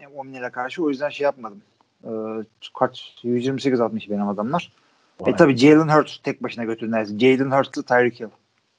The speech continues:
Speaker 2: Arkadaşlar,
Speaker 1: Otuzlar puan alınca.
Speaker 2: siz de ilk hafta kaybettiyseniz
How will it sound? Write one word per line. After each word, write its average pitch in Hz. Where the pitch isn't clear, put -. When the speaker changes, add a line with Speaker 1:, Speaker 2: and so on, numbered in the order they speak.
Speaker 2:
Arkadaşlar, 104
Speaker 1:
Otuzlar 120
puan 123
alınca. 123
Speaker 2:
siz -
de 104
ilk 127
hafta 95
kaybettiyseniz 117